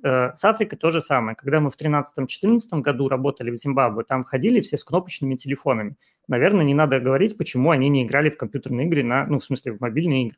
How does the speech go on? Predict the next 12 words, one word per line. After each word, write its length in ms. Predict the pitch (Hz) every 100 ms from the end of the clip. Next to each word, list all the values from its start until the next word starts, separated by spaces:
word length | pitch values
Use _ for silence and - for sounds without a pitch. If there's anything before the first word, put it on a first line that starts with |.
| _
потому 160 | 147
что 160 | 156 -
на 80 | 131
кнопочном 400 | 143 135 - 139
телефоне 380 | - - 226 196
не 80 | 170
поиграть. 480 | 175 139 - - _ - - - - _ -
А 520 | 131 127 127 127 131
сейчас, 560 | - 143 170 147 - _
ну, 140 | 156 127
прошло 640 | - - _ _ - 131
время, 420 | 117 190 262 156